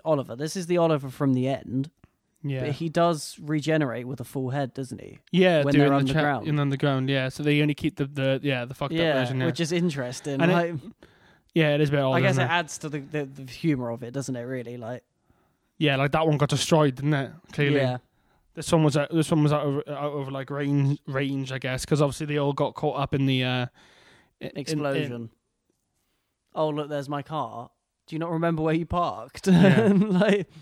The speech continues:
Speaker 2: Well, they're on top of the building, aren't they? Why does he, uh, <laughs> you know the thing that bothers me is the fact that he was looking at her. If he had just looked down, he would have made that perfectly clear.
Speaker 1: Yeah, perfectly fine. It's not even that high up.
Speaker 2: The car is fucked. Like,
Speaker 1: Yeah.
Speaker 2: how did him land and, like, how could,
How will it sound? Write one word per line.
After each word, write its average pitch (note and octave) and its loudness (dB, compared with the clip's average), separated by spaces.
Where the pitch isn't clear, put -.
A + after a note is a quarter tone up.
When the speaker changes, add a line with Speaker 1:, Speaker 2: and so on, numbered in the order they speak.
Speaker 2:
Well, F#3 6
they're E3 6
on E3 4
top D#3+ 0
of E3+ -4
the C3+ -2
building, D3 0
aren't C3 -4
they? B2 -18
Why B3 6
does C4+ 4
he, B3+ 2
uh, F3+ -2
<laughs> - -8
you D#3+ 2
know C#4+ -4
the B3+ -10
thing D4+ 2
that B3+ 0
bothers E3+ 8
me D3 0
is D3 0
the E3+ 4
fact F#3 2
that F3+ -6
he G3 4
was F3+ 4
looking G#3 4
at F3 0
her. E3+ 6
If D3+ -4
he B3+ 2
had B3+ 2
just G#3 -4
looked F3 2
down, C#3+ 2
he D3 -2
would F3+ 0
have D#3 2
made D#3+ 0
that C3+ -4
perfectly C#3+ -12
clear. D3+ 0
Speaker 1:
Yeah, C#3+ 2
perfectly D#3 -4
fine. C#3+ -2
It's D#3 -10
not F3+ -4
even D#3+ -2
that D3+ -2
high D3+ -2
up. D#3+ -2
Speaker 2:
The G3+ 6
car A3 4
is D#3 0
fucked. - -2
Like, E3 4
Speaker 1:
Yeah. F3+ 4
Speaker 2:
how G#3+ 8
did B3 6
him A3 6
land F#3 2
and, E3+ -2
like, E3 -4
how F#3+ 0
could, G3 -8